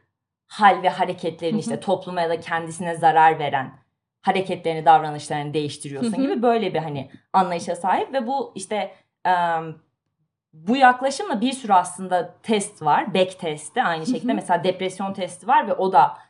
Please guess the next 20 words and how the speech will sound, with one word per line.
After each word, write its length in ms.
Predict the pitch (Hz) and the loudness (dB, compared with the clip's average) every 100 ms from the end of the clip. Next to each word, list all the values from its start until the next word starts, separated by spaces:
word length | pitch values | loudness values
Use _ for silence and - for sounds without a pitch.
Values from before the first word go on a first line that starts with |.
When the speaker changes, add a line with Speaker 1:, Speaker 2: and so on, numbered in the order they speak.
| - | -10
Speaker 1:
yine 180 | 180 180 | -6 -6
çok 240 | 202 190 | -6 -6
kabul 240 | 185 165 175 | -4 -4 -4
görmüş 400 | 160 156 156 - | -4 -4 -6 -10
bilimsel 460 | 160 170 175 170 | -10 -4 0 2
araştırmalarla, 880 | 165 165 - 190 196 240 277 294 370 - _ _ - | 4 2 0 -6 -2 0 0 -2 -6 -8 _ _ -4
e, 280 | 180 170 165 | -2 0 -4
tutarlılığı 600 | 214 208 214 202 214 349 | -6 2 4 4 -2 -6
ispatlanmış 960 | - 196 - 196 185 180 165 180 180 - | -6 -8 0 0 2 2 2 -6 -8 -4
bir 60 | |
Speaker 2:
Hı 40 | 220 | -2
hı. 20 | |
Speaker 1:
test. 220 | 254 220 | -2 -4
Aynı 240 | - 175 165 | -4 -4 -4
bu 120 | 165 | -4
anksiyete 440 | 170 165 180 165 | -4 -6 -8 -8
testi 340 | 165 160 - 147 | -8 -8 -8 -12
gibi 160 | 139 139 | -8 -4
bahsettiğimiz. 800 | 131 - 151 - 180 311 523 - _ _ _ _ | -4 -4 -8 -6 -6 -6 -8 -12 _ _ _ _
E, 40 | _ | _